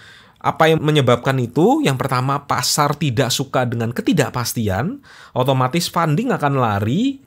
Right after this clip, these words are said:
ke instrumen yang lebih aman, yaitu misalnya cash atau deposito, atau bahkan obligasi,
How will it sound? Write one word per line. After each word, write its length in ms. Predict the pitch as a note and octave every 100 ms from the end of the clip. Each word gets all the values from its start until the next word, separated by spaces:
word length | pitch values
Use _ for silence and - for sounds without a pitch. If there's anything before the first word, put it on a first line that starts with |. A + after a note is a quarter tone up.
| -
ke 320 | F3+ A3+ C4+
instrumen 480 | C#3+ C#3+ B2 E3 F#3
yang 80 |
lebih 240 | C#3 A2+ B2
aman, 320 | G#3 E3 A2
yaitu 480 | G2+ G2 C3 F#3+ F#3
misalnya 400 | A#2+ A#2 C3 D#3
cash 400 | - D3+ D3+ -
atau 160 | G#2
deposito, 800 | A2+ G#2+ A#2+ B2 F#3 F#3 A#2+ G2+
atau 240 | - G2+ A#2+
bahkan 320 | A2 A2 D3+
obligasi, 720 | A#2 G#2+ A2+ A#2+ A#2+ - F#2+